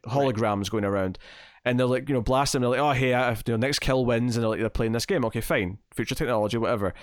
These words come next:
Speaker 2: And Jason walks in, and he slashes one of the demons right in the game.
Speaker 1: Yeah.
Speaker 2: And, and they're like, "This is weird. Why is this guy here?" And, like, and they, they try to pause him, thinking he's part of the game, which I thought was weird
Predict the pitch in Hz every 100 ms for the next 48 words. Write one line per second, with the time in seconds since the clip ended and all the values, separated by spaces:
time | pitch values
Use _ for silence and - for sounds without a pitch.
0 | - - - - - 143 160 185 247 269
1 | 214 165 147 143 104 90 95 - - _
2 | - 135 143 180 196 - - 151 156 -
3 | 151 120 131 131 120 113 117 107 98 90
4 | 107 110 113 110 104 101 90 80 - -
5 | - - _ 123 123 120 117 117 101 -
6 | _ _ _ 123 127 127 123 123 139 233
7 | 170 139 147 175 196 127 107 107 101 92
8 | - - - - 123 120 117 117 117 -
9 | 117 127 135 147 165 196 196 143 131 131
10 | 156 147 - 131 135 113 123 104 127 120
11 | - - 170 208 254 277 262 202 165 143
12 | 175 117